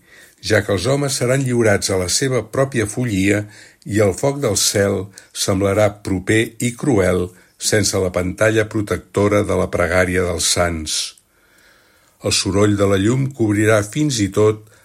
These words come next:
els crits de les nacions espaordides. Llibre vint-i-vuit,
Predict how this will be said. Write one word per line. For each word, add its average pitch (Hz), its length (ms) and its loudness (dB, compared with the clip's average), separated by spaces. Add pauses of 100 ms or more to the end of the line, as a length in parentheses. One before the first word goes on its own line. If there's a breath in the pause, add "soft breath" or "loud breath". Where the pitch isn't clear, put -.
(100)
els 101 220 0
crits 117 360 -2
de 110 100 2
les 92 220 -2
nacions 95 560 -2
espaordides. 87 1000 -2 (2750)
Llibre 104 400 4
vint-i-vuit, 98 800 0